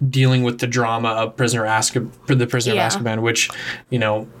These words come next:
Speaker 1: is probably the only movie of the series that has nothing really to do with Voldemort. I mean, like, Voldemort had, I mean, they mention him, but
Speaker 2: Yeah.
Speaker 1: it, it, it's not the focus. But, you know, and, and you could tell by this point, Harry's just done. He wants this to be over with. He wants
Speaker 2: He's
Speaker 1: to
Speaker 2: had a lot of death in his life.
Speaker 1: Yeah, he wants, and he wants to fight,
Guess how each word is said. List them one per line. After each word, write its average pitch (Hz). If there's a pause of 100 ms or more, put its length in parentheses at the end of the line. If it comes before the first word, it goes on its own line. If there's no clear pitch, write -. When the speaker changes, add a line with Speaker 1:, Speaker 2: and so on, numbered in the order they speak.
(240)
Speaker 1:
is 135
probably 202
the 147
only 135
movie 127
of 113
the 117
series 113
that 107
has 110
nothing 113
really 107
to 107
do 104
with 107
Voldemort. 120 (420)
I 139
mean, 156
like, 143
Voldemort 160
had, 135 (120)
I 156
mean, 139
they 131
mention 151
him, 117
but 110
Speaker 2:
Yeah. 98
Speaker 1:
it, 127
it, - (640)
it's 131
not 135
the 123
focus. - (560)
But, 139 (140)
you 151
know, 123
and, 135
and 160
you 156
could 160
tell 165
by 131
this 127
point, 120
Harry's 120
just 113
done. - (360)
He -
wants 131
this 127
to 127
be 117
over 165
with. 151
He 139
wants 120
Speaker 2:
He's 170
Speaker 1:
to 107
Speaker 2:
had 254
a -
lot 233
of 190
death 185
in 185
his 175
life. -
Speaker 1:
Yeah, 180
he 123
wants, 135
and 135
he 131
wants 127
to 117
fight, 135